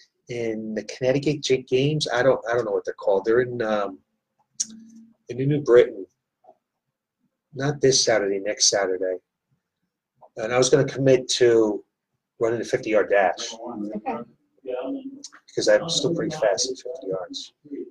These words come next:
Speaker 1: I took a look at the time of the guy who won last year.
Speaker 2: Mm-hmm.
Speaker 1: The guy won last year won, won in seven point one nine seconds.
Speaker 2: Wow, that's fast.
Speaker 1: And I just did, at the end of one of my workouts, I just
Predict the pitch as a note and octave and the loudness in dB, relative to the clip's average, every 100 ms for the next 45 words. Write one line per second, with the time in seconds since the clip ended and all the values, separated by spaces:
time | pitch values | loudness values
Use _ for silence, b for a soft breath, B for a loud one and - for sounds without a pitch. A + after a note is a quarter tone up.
0 | A#2 G#2+ - - C3+ C3+ C3+ C3 G#2+ - | -4 -4 -4 -2 4 4 4 2 -2 -2
1 | A#2+ A#2 G#2+ A2 A2 G#2+ G#2+ G2+ G#2 A2 | -2 -2 0 2 4 2 0 -2 0 0
2 | - - C#3+ G2+ G2 A#2 B2 B2 A#2 A#2 | 0 0 2 2 4 6 6 4 0 -2
3 | A2 - G#2 A2 G#2 G#2 G#2+ G#2+ G2 - | -2 -2 -2 0 -2 -2 -6 -4 2 2
4 | - A#2 A#2 A2+ - A#2 A2 G2 - _ | 4 2 0 -8 -10 -8 -8 -12 -18 _
5 | _ _ _ - A2 A#2 A#2+ A#2+ A2+ - | _ _ _ -4 -4 -2 0 0 0 4
6 | A#2+ - D3+ - - - _ E3 D#3+ D#3 | 4 4 -2 -2 -8 -12 _ -6 -4 -4
7 | C#3+ - _ F#3 - B2 A#2+ A#2 A#2 A#2 | -6 -14 _ -16 -6 -2 0 0 0 0
8 | A#2+ - B2 D3 - D#3+ C#3+ - - - | 0 2 4 4 6 6 6 2 -2 -6
9 | - _ _ _ C3 B2 B2 A2 C3 B2+ | -10 _ _ _ 8 8 6 4 4 4
10 | C3 C#3+ D#3 F#3 D#3+ C3 C3 A#2+ A#2+ B2 | 2 2 4 6 6 6 6 8 8 8
11 | A#2 A2 F2+ E2+ - - - _ _ _ | 6 2 0 -2 -4 -4 -6 _ _ _
12 | _ _ A2+ A2+ A2+ B2 A2+ - - | _ _ -6 -2 -2 -4 -4 -6 -10